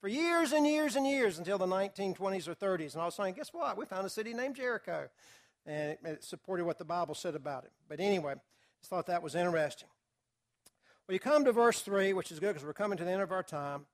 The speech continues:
"For Mordecai the Jew was next unto King Ahasuerus or Xerxes, and great among the Jews, and accepted of the multitude of his brethren,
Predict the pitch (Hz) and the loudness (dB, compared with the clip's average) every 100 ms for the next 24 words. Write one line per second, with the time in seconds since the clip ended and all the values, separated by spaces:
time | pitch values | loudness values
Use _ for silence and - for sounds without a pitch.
0 | _ _ _ _ _ 160 175 277 285 262 | _ _ _ _ _ -4 6 8 8 2
1 | 262 262 240 160 208 226 220 196 208 220 | 2 4 2 -2 0 2 2 2 0 0
2 | 247 - 208 202 185 220 233 226 - - | 0 -2 -4 -4 -2 2 2 2 -4 -4
3 | 214 190 196 208 208 196 165 147 214 220 | -2 0 2 4 4 0 -6 -2 0 0
4 | 220 208 208 - 160 131 180 262 269 254 | 0 -2 -2 -6 -10 -4 4 4 6 6
5 | 240 240 208 170 190 196 185 151 - - | 6 4 2 4 6 6 4 -4 -6 -2
6 | 240 - 233 233 214 202 190 190 185 190 | -2 -2 -2 0 0 4 4 4 -2 -2
7 | 196 170 185 156 160 160 165 | -2 -2 -4 -4 -2 0 0